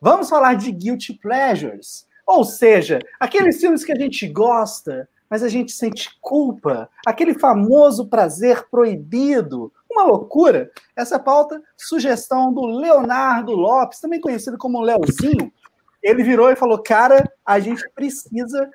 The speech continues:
fazer um revival, remake de pautas do Cinema em Cena." Então, eu quero deixar claro desde já, esse é um remake do Cinema em Cena, a gente não tá se apropriando de forma ali cruel, maléfica, né, de uma forma, assim, oportunista,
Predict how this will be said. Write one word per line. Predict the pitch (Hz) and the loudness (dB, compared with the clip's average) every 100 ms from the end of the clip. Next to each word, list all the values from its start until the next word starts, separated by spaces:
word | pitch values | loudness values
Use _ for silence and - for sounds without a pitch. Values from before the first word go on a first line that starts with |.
| 240 | -14
fazer | - 202 247 | -8 -6 -4
um | |
revival, | 254 220 247 185 190 233 202 | -2 -2 2 4 4 4 0
remake | 185 233 190 226 - | -4 -4 -2 -4 -6
de | 175 220 | -12 -6
pautas | - 185 214 233 190 | 2 2 2 -4 -8
do | 214 | -12
Cinema | - 226 233 | -10 -8 -6
em | 262 | -6
Cena." | - - 226 247 127 - _ - | -8 -8 -4 -4 -6 -12 _ -12
Então, | 175 226 | -2 0
eu | |
quero | 262 285 | 0 0
deixar | 285 - 254 | -2 -2 -2
claro | 247 196 196 | 2 2 2
desde | 170 185 226 | 0 -4 -2
já, | 196 208 - - _ | 0 2 2 -6 _
esse | 180 190 | 0 2
é | 202 | 2
um | |
remake | 190 233 190 240 240 | 2 2 4 2 2
do | 175 | -6
Cinema | 190 202 185 196 | -6 -6 -6 -6
em | |
Cena, | 196 196 226 233 - | -6 -4 -4 -8 -8
a | 160 | -4
gente | 160 190 190 | -4 -6 -6
não | 220 | -6
tá | 220 208 220 | -2 0 0
se | 220 | 2
apropriando | 214 - 208 208 196 170 190 214 | 0 2 -2 -2 0 2 2 0
de | 147 175 | -4 -6
forma | - 165 180 175 | 2 4 4 0
ali | 160 160 180 147 - _ _ | -4 -2 -4 -6 -10 _ _
cruel, | - 175 156 165 185 208 151 - _ - | -2 2 6 6 6 4 2 -2 _ -2
maléfica, | 165 147 160 208 208 180 - 147 135 _ _ - | 2 4 4 2 -2 -12 -8 -6 -6 _ _ -6
né, | 151 185 180 | 2 2 2
de | 170 | -2
uma | 165 | -6
forma, | 156 165 165 165 151 | -2 2 2 2 -8
assim, | - 170 156 | -10 -10 -8
oportunista, | 156 185 - 165 156 226 - - | -6 -8 -10 -10 -6 -6 -6 -12